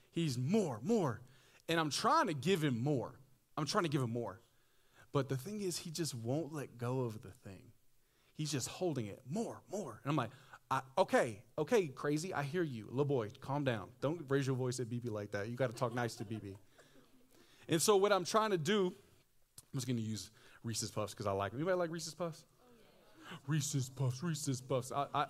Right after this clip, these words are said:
I, I'm, I'm like, I like the old Reese's Puffs commercial, you know what I mean? And so I eat these without milk. That's how bad it is. Like, I'll just sit and eat. Do anybody like that? Y'all just a cereal, cereal eater?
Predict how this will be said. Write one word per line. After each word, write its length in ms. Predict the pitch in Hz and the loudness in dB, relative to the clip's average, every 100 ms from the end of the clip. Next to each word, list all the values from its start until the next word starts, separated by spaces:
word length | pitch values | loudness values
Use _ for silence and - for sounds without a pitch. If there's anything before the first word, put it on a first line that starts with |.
| - | 4
I, 200 | 160 151 | 4 6
I'm, 220 | 160 233 220 | 4 2 2
I'm 220 | 175 190 | 2 2
like, 180 | 190 151 | 2 2
I 60 | 151 | 4
like 260 | 160 220 | 4 4
the 80 | - - | 2 4
old 240 | 180 151 | 4 6
Reese's 240 | 139 135 117 | 2 0 0
Puffs 260 | 135 120 | 0 0
commercial, 460 | - 123 110 - 107 | -4 -6 -6 -6 -6
you 100 | 123 | -2
know 80 | 127 | 0
what 60 | |
I 40 | 127 | 0
mean? 160 | 127 131 - - - - _ _ - _ _ - | -2 -4 -14 -20 -20 -20 _ _ -20 _ _ -2
And 120 | 135 | 2
so 320 | 147 127 - - - - - | 4 4 2 -6 -18 -8 -4
I 120 | 156 | -2
eat 200 | 175 131 | -2 -4
these 160 | 143 | -4
without 300 | 113 107 98 | -2 -2 -2
milk. 220 | 104 95 - | -4 -8 -6
That's 180 | 107 107 | -4 -2
how 120 | 104 | -4
bad 280 | 95 95 90 | -2 -4 -4
it 120 | 90 | -8
is. 200 | 92 90 | -12 -10
Like, 140 | 95 | -6
I'll 160 | 92 107 | -4 -4
just 320 | 101 101 - | -4 -8 -6
sit 160 | 113 107 | -4 -6
and 140 | 104 | -8
eat. 200 | 110 117 | -10 -6
Do 100 | 127 | -2
anybody 220 | 208 220 | 0 2
like 160 | 220 202 | 0 0
that? 100 | 196 | 0
Y'all 120 | 156 | 0
just 200 | 156 156 | 0 -2
a 40 | 110 | -2
cereal, 540 | - - 147 156 151 | -2 0 0 2 2
cereal 420 | 135 151 151 156 | 0 0 0 0
eater? 300 | 160 160 151 | -2 -2 -4